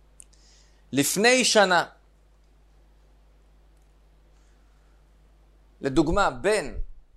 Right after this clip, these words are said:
כשהוא בן שלוש עשרה שנים ויום אחד, הוא מחויב במצוות. ויש את השנה הסמוכה לפרקו, שזה גיל שתים עשרה. פרקו זה גיל שלוש עשרה, השנה הסמוכה לפרקו זה גיל שתים עשרה. לפני שנה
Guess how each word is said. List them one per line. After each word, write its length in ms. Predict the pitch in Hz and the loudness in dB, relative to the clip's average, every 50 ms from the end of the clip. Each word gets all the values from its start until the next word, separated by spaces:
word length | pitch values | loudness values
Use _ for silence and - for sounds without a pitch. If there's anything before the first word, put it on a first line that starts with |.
| - - - | -20 -16 -14
כשהוא 300 | 139 127 - - 151 123 | -12 -12 -8 -8 -6 -6
בן 120 | 139 135 | -6 -6
שלוש 260 | 131 - 196 202 190 | -6 -6 -6 -4 -4
עשרה 160 | - - 185 175 | -4 -6 -6 -6
שנים 280 | - 175 165 180 175 | -4 -6 -6 -6 -6
ויום 260 | 160 165 160 160 156 | -2 0 0 0 -2
אחד, 340 | 147 - - 165 175 196 208 196 165 - | -4 -4 0 2 4 4 2 2 -2 -8
הוא 100 | 143 147 | -12 -10
מחויב 360 | 143 - - 190 202 214 202 | -8 -4 2 6 6 6 6
במצוות. 640 | 180 190 185 180 165 - 151 151 156 143 - - - - - - - - _ - - - - _ _ _ _ _ _ _ _ _ - _ _ | 4 -2 -10 -10 -10 -8 -4 -4 -4 -4 -4 -10 -18 -20 -20 -20 -20 -20 _ -20 -20 -20 -20 _ _ _ _ _ _ _ _ _ -20 _ _
ויש 220 | - 143 180 208 202 | -6 -2 -2 -2 2
את 80 | - | 2
השנה 640 | 220 190 - - 180 170 196 220 220 208 196 196 196 196 - 160 | 2 2 4 2 2 2 4 4 6 6 6 4 2 -2 -4 -6
הסמוכה 580 | 165 - - - 190 196 185 - - 254 247 | -6 -6 -4 -4 -2 -2 -2 4 6 6 6
לפרקו, 640 | 247 220 - - 165 165 143 - - - 127 110 - - - - - - - - - - - - - - _ _ | 6 2 0 -2 -2 -4 -4 -4 -6 -6 -6 -6 -6 -10 -14 -18 -20 -20 -20 -20 -16 -14 -14 -14 -16 -20 _ _
שזה 280 | - - 143 143 160 185 | -8 -8 -6 -4 -2 -2
גיל 180 | 180 214 208 | -2 -2 -2
שתים 300 | 180 - - 240 233 226 | -2 4 4 4 6 6
עשרה. 300 | 214 - - - 135 110 - - _ _ _ _ _ _ _ _ _ _ _ _ _ _ _ _ _ _ _ _ _ _ _ _ _ _ _ _ _ _ _ | 2 -4 -4 -6 -8 -10 -10 -12 _ _ _ _ _ _ _ _ _ _ _ _ _ _ _ _ _ _ _ _ _ _ _ _ _ _ _ _ _ _ _
פרקו 320 | 123 123 113 - 131 131 | -8 -8 -6 -4 -4 -4
זה 100 | 120 123 | -4 -4
גיל 140 | 113 123 120 | -6 -6 -8
שלוש 220 | - - 165 - | -4 -4 -4 -4
עשרה, 200 | - - - 117 | -4 -8 -10 -10
השנה 220 | 113 - 139 147 160 | -10 -8 -6 -4 -4
הסמוכה 320 | 156 - 156 135 - 160 | -4 -6 -8 -2 -2 -2
לפרקו 360 | 156 156 - 160 151 165 160 | -2 0 -4 -6 -4 -2 -2
זה 80 | 147 156 | -2 -2
גיל 140 | 147 156 151 | -6 -6 -8
שתים 260 | 151 - 170 160 151 | -4 -4 -4 -4 -4
עשרה. 240 | 135 - - 110 98 - _ _ _ _ _ _ - - - - - - _ | -8 -12 -14 -14 -16 -18 _ _ _ _ _ _ -20 -20 -20 -20 -20 -16 _
לפני 720 | 120 135 143 - - - 185 185 196 233 269 302 311 277 | -4 -4 -4 -4 -4 -4 -2 2 4 6 6 6 6 4
שנה 540 | 208 - 233 208 190 180 180 185 208 220 214 | 2 2 2 2 2 4 4 4 4 4 2